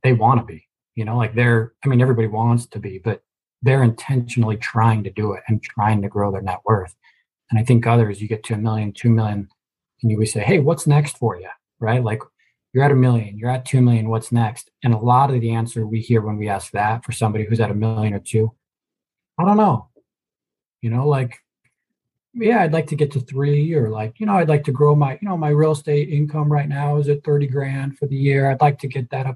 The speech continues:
to a hundred and then maybe think about retiring early," right? Like, they don't quite know. You, we ask somebody over five, like, "Hey, what's the goal?" It's like, "I wanna get to ten. I wanna get to twenty," right? Like, it, it, and that's what Jace means on the goal. I think it's just,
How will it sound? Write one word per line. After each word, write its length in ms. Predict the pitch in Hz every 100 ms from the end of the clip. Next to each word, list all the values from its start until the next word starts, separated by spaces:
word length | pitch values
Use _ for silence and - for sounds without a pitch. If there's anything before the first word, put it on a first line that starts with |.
| -
to 80 | 131
a 80 |
hundred 540 | 113 127 120 135 131 123
and 120 | 113
then 140 | 123
maybe 280 | 131 123 123
think 240 | 123 127 123
about 180 | 123
retiring 400 | 120 123 131 123
early," 340 | 123 123 113 113
right? 240 | 120 123
Like, 240 | 131 117 _ _ _ _ _ _ _ -
they 100 | 131
don't 180 | 143 156
quite 220 | 156 123
know. 200 | 143 123
You, 280 | 110 127 139
we 200 | 135 135
ask 200 | 131 127
somebody 300 | 127 123 123
over 180 | 117 110
five, 400 | - 107 117 135
like, 160 | 117 -
"Hey, 160 | 131
what's 240 | 120 123 -
the 80 |
goal?" 360 | 113 107 123 147
It's 120 | -
like, 160 | 110 113 _ 135
"I 60 |
wanna 180 | 120 113
get 140 | 113
to 80 | 117
ten. 260 | - 110 101 -
I 60 | 120
wanna 160 | 120
get 140 | 113 -
to 60 | -
twenty," 380 | - 104 - _ _ _ _ -
right? 160 | 117
Like, 220 | 120 113 _ _ _ _ _ _ -
it, 160 | - - _ -
it, 180 | 202 -
and 120 | 135
that's 200 | 131 120
what 120 | 120
Jace 260 | 123 117 117
means 160 | 120 117
on 120 | 107
the 60 |
goal. 300 | 98 110 117
I 80 | 98
think 260 | 95 113 117
it's 120 | 113
just, 260 | 113 -